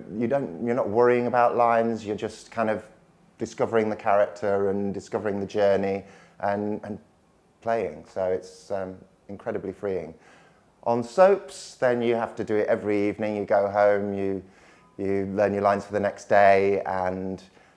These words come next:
that's a kind of different kind of shallow learning, really, 'cause you forget it as soon as you walk off set. Um, but for plays, it's a kind of deeper,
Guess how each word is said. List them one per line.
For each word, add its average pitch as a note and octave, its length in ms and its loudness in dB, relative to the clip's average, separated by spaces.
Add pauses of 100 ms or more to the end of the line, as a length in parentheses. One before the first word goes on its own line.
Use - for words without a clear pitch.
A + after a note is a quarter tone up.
that's - 240 -2
a A#2 60 -2
kind A2+ 260 -4
of G#2+ 100 -6
different A#2 460 -6 (240)
kind A2 160 -8
of G#2 100 -12
shallow A2+ 580 2
learning, F2 540 -4
really, F2 320 -6
'cause G2 220 -8
you G#2 80 -6
forget A2+ 420 -6
it G2 80 -2
as - 120 -8
soon F#2+ 160 -6
as F2 80 -10
you F#2 100 -6
walk F#2+ 240 -2
off F#2 140 -4
set. E2 500 -4 (560)
Um, G2 420 -4
but G2 160 -6
for G#2+ 60 -14
plays, A#2 400 -2
it's - 120 -14
a G#2+ 40 -12
kind G2 180 -10
of F2+ 80 -10
deeper, F2 540 -8